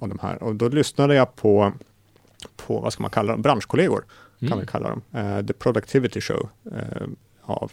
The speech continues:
Speaker 1: Asian Efficiency, avsnitt hundrafemtiosju, där de hade en gäst som het-, heter Abby Marks Beal, som pratar om just det här med, med effektivt läsande. Hur,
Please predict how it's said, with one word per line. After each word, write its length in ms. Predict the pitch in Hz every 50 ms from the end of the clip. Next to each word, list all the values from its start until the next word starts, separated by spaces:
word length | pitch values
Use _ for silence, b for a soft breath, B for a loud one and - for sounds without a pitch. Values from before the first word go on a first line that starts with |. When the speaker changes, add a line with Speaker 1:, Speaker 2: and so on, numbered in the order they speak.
| 254 214
Speaker 1:
Asian 340 | 123 107 101 - - 107 98
Efficiency, 500 | 101 - 120 110 - - 104 - - 95 -
avsnitt 480 | - 120 101 - - 107 104 - - - _
hundrafemtiosju, 1080 | - - - 110 104 107 110 104 98 - - 107 101 - _ - 104 - - 190 151 - b b b b b b b b b b b b b _
där 100 | - 107
de 80 | 101
hade 180 | 101 101 98 101
en 80 | 98 92
gäst 240 | 92 90 - -
som 140 | - - 107
het-, 140 | 95 87 - _ _
heter 400 | - - 98 95 - - - -
Abby 240 | 107 101 101 101 101
Marks 380 | 95 92 90 92 92 - - -
Beal, 360 | 107 113 123 120 - - -
som 180 | - - - 101
pratar 380 | - - 95 - - 104 104
om 220 | 104 90 87 - -
just 220 | - 98 87 - -
det 60 | -
här 100 | 90 90
med, 160 | 87 87 - - -
med 240 | - 110 101 - - -
effektivt 580 | 107 95 - - 101 - - - 101 - -
läsande. 480 | 113 107 95 90 - - 117 113 - -
Hur, 300 | - 110 113 104 98 -